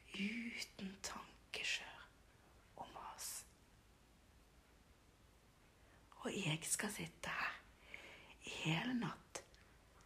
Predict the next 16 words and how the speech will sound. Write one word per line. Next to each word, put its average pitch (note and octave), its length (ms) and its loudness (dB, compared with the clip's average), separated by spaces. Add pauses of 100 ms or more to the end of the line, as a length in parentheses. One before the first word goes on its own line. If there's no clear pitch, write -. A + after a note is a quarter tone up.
(140)
hvis - 260 0
du - 140 2
vil. D#3+ 340 2 (2250)
Så - 140 -6
skal - 180 4
jeg G3 160 2
sitte - 320 -4
her A#3+ 160 2
og A3 120 -6
passe G#3+ 340 -4
på F#3+ 220 -4
at - 380 -6 (1600)
du E3 100 4 (1900)
skal - 240 -2
få - 200 -2
en F#3+ 180 2